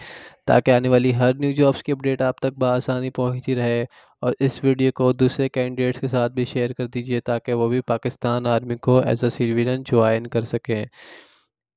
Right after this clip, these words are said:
मैं मिलूँगा नेक्स्ट वीडियो के अंदर, तब तक अपना ख्याल रखिएगा और मुझे दुआ में याद रखिएगा। अल्लाह हाफिज़।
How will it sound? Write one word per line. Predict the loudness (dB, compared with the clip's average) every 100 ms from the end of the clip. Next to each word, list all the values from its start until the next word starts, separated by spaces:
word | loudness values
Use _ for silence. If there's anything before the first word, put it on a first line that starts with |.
| _ -6
मैं | -2
मिलूँगा | 0 0 0 -2
नेक्स्ट | 0 0 2 2
वीडियो | 2
के | 2
अंदर, | 0 0
तब | 2 0 0
तक | -2
अपना | -4 -4 0
ख्याल | 2 2 2
रखिएगा | -2 -2 0 2 4
और | 4 4 4
मुझे | 0 0
दुआ | 2 2 2
में | 0
याद | 2 2 0
रखिएगा। | -4 -2 -2 2 0 0 -4
अल्लाह | -2 0 0 0
हाफिज़। | 0 0 -6 -8